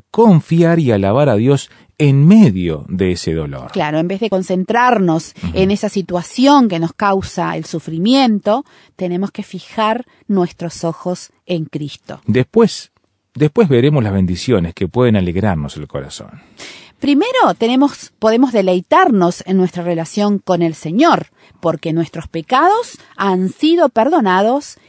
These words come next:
Speaker 2: y nuestros nombres están escritos para siempre en el cielo.
Speaker 1: Esta es la primera de las bendiciones.
Speaker 2: Ujú.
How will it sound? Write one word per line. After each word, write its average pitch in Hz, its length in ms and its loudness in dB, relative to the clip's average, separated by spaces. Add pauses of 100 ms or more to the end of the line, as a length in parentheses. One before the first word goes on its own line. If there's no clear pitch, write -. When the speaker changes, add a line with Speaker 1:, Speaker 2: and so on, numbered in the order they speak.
(140)
Speaker 2:
y 220 140 0
nuestros 220 600 -2
nombres 190 800 0 (240)
están 208 360 -4
escritos 202 640 -8 (200)
para 160 280 -4
siempre 165 580 -4
en 156 160 -4
el 143 100 -6
cielo. - 380 -10 (140)
Speaker 1:
Esta 139 220 -2
es 127 40 -2
la 92 80 -2
primera 87 340 -2
de 73 60 -6
las 71 100 -12
bendiciones. 90 720 -6
Speaker 2:
Ujú. 190 240 -4